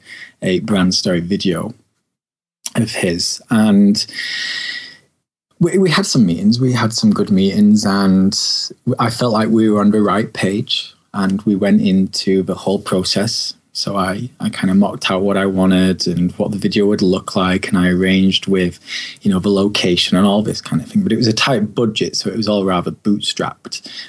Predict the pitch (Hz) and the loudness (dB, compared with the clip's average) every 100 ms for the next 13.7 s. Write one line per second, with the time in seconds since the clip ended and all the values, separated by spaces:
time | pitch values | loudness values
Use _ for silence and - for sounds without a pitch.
0 | - 92 92 92 - - - 104 - - | -8 -4 -4 -4 -8 -10 -4 -4 -4 -16
1 | _ _ _ _ _ _ _ - - - | _ _ _ _ _ _ _ -18 -12 -4
2 | 110 107 110 104 - 123 143 127 127 120 | 0 4 4 2 -4 0 2 2 4 2
3 | 113 104 107 101 98 95 - - - _ | 2 -2 -2 0 0 -2 -6 -20 -20 _
4 | - 101 95 92 95 - 101 92 90 98 | -2 0 0 0 -2 0 0 0 -4 -8
5 | 101 90 98 110 127 - 131 117 - 98 | -4 -2 0 2 2 2 2 2 0 0
6 | 92 104 104 107 104 107 101 87 87 92 | 0 2 2 2 0 0 0 0 0 -2
7 | - - 95 101 - 90 - 87 87 85 | -6 -8 -6 -6 -4 -4 -4 -4 -6 -8
8 | - - 98 87 _ _ _ - _ - | -6 -2 -2 -2 _ _ _ -18 _ -4
9 | 120 147 156 123 107 101 131 123 131 117 | 0 4 4 4 2 0 0 0 2 0
10 | 107 _ _ _ - 123 - - - - | -2 _ _ _ -8 -8 -8 -12 -10 -10
11 | - _ - 104 92 92 - - - - | -14 _ -4 0 0 0 -4 -12 -12 -8
12 | 104 104 95 87 - 90 - 107 90 101 | -4 -2 -2 -2 -4 -6 0 0 2 0
13 | 127 131 101 92 110 - | 2 2 4 4 2 -2